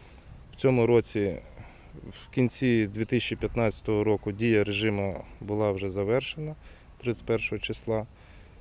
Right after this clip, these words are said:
Е, двадцять першого березня шістнадцятого року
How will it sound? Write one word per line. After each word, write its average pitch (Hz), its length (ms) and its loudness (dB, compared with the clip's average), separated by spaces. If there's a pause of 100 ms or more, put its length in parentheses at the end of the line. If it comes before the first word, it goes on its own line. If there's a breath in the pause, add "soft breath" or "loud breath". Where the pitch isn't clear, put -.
(320 loud breath)
Е, 98 460 0 (120)
двадцять 110 580 4
першого 110 420 2 (960 loud breath)
березня 104 640 4
шістнадцятого 101 640 -2
року 92 380 -4